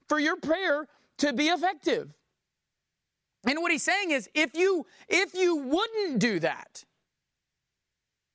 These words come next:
if you don't do these, if you're,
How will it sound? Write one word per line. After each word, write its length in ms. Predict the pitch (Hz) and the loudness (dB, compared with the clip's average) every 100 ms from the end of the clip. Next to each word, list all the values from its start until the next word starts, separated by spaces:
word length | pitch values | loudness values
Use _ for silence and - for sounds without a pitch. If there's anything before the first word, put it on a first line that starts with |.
| _ _ _ _ | _ _ _ _
if 180 | 294 240 | -2 2
you 240 | 359 349 | 0 0
don't 600 | 190 370 494 466 - 330 | 0 0 0 -6 -10 -4
do 200 | 185 294 | 0 0
these, 300 | 269 277 254 | 2 0 0
if 180 | 208 226 | 0 0
you're, 200 | 311 381 | 0 -4